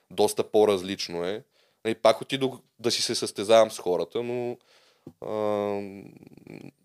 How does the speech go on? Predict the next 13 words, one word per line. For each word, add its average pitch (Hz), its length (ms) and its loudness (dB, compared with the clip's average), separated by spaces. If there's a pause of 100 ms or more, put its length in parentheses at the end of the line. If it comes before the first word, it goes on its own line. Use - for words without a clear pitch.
(200)
чувството 123 380 -2
вътре 120 220 0
е 98 40 2
съвсем 95 360 -4
различно. 82 400 -8 (500)
Ти 135 200 -4
можеш 123 200 4
да 113 60 -6
го 101 120 0
разбереш 110 320 0
само 101 200 0
като - 200 -12
влезеш. 87 540 -4